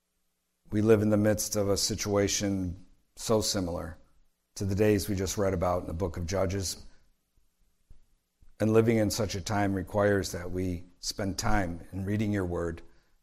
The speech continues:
fellowshipping with those who love you and want to be true to you. Spend time in prayer. Spend time in confronting the evils,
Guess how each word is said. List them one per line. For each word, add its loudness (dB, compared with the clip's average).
fellowshipping 2
with -4
those 0
who -6
love 0
you -2
and -4
want 0
to -2
be -4
true -6
to -12
you. -14
Spend 0
time 10
in 2
prayer. 2
Spend 4
time 12
in 0
confronting -2
the -2
evils, -2